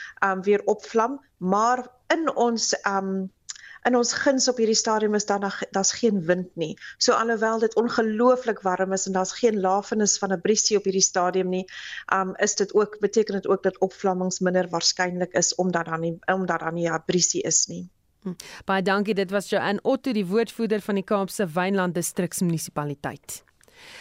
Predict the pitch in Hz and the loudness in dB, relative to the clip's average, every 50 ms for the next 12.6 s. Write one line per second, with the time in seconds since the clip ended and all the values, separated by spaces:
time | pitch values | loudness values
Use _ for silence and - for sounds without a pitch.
0 | - - - - 233 233 - - 254 - 254 - - 269 262 269 262 - 262 185 | -20 -20 -8 -2 -2 -2 0 0 -2 -2 -2 -2 0 2 2 2 2 0 0 0
1 | 156 175 208 226 240 240 196 214 226 208 - 208 - 214 202 - 226 214 - - | 0 0 2 2 2 2 0 0 0 0 0 -2 -2 -2 0 0 0 0 0 2
2 | 220 208 185 143 151 170 - 180 - - - 214 190 180 190 180 117 180 - - | 2 2 2 0 0 0 0 0 -2 -2 -2 -4 -2 -2 0 0 -2 -2 -4 -2
3 | - 185 180 175 - - 202 - - 247 226 - - - 226 220 214 208 175 190 | -2 -2 -2 -2 -2 -4 -6 -4 -2 -2 -2 -2 0 0 0 2 2 0 0 0
4 | 180 - 202 180 - - 214 208 202 180 208 196 - - 196 185 - - 214 214 | -2 -2 -4 -4 -2 0 2 2 2 0 -2 -4 -2 -2 -4 -4 -4 -2 0 0
5 | 190 190 - - 202 185 180 185 - 196 185 175 151 170 170 - - 185 165 - | 0 0 -2 -2 -2 -2 -2 -2 -2 -2 -2 -2 -2 -2 -2 -2 -4 -6 -6 -4
6 | - 208 208 208 - 202 196 196 202 196 196 190 185 175 156 160 170 170 170 175 | -2 -2 -2 0 0 0 0 0 2 2 2 2 0 0 -2 -2 -2 -2 0 -2
7 | 170 - - 175 170 170 165 165 165 160 170 196 214 - - - 220 214 226 240 | -2 -4 -4 -6 -4 -4 -4 -4 -2 -2 -2 -2 -2 -4 -4 -4 -4 -2 -2 -4
8 | - 156 - - 196 190 185 185 202 202 - 214 220 233 226 - - - - - | -6 -6 -6 -4 -2 0 0 0 -2 -2 -2 -2 -2 -2 -4 -6 -16 -18 -18 -10
9 | - - 190 190 285 269 285 277 - - 277 254 - - 254 247 247 240 208 220 | -6 -2 0 0 2 2 2 0 0 0 0 0 0 2 2 2 2 2 2 0
10 | 214 - - 302 339 - - 277 220 160 170 180 185 185 - 202 - - 233 233 | -2 0 0 -2 -2 0 -2 -4 -2 -2 -2 -2 -2 -2 -2 -2 0 0 0 0
11 | - - - 247 247 262 247 - - 220 214 214 202 - 202 170 147 165 180 175 | 0 -2 -4 -2 -2 -2 -2 0 0 0 2 2 0 0 -2 -2 0 0 0 0
12 | 170 165 160 _ - 226 220 226 208 175 160 | 0 -2 -2 _ -2 0 0 0 0 0 -2